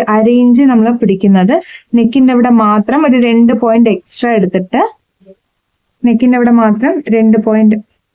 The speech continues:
നമ്മൾ ഇങ്ങനെയാണല്ലോ ഒരേ ലെവലിലാണല്ലോ ഷോൾഡർ ജോയിൻ ചെയ്ത് കൊടുക്കുക. അപ്പൊ ഇനി ചെയ്യുമ്പോ ഇത്, ഇത് ചെയ്താൽ തന്നെ നമുക്ക് ഷോൾഡർ, ഏഹ്, നെക്ക് ലൂസ് ആവുന്ന പ്രോബ്ലം കറക്റ്റ് ആവും.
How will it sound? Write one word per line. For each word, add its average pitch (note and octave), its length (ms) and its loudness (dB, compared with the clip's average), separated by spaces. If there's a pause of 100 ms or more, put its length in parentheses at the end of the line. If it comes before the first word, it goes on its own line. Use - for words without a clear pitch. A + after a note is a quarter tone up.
(1000)
നമ്മൾ B3 260 0
ഇങ്ങനെയാണല്ലോ B3 720 0
ഒരേ G#3+ 260 0 (160)
ലെവലിലാണല്ലോ A3 760 0
ഷോൾഡർ A3 420 0
ജോയിൻ G#3 380 0
ചെയ്ത് G3+ 260 2
കൊടുക്കുക. F#3 360 0 (280)
അപ്പൊ - 200 -6
ഇനി C4 200 2
ചെയ്യുമ്പോ A3+ 600 2 (480)
ഇത്, A#3 300 0 (120)
ഇത് A#3+ 200 2
ചെയ്താൽ B3+ 340 2
തന്നെ C4+ 220 0
നമുക്ക് B3+ 280 2
ഷോൾഡർ, A#3+ 420 0
ഏഹ്, A3 280 2
നെക്ക് A3 300 0
ലൂസ് A#3+ 220 0
ആവുന്ന A3+ 220 0
പ്രോബ്ലം A3 440 0
കറക്റ്റ് G#3+ 340 -2
ആവും. G#3 240 0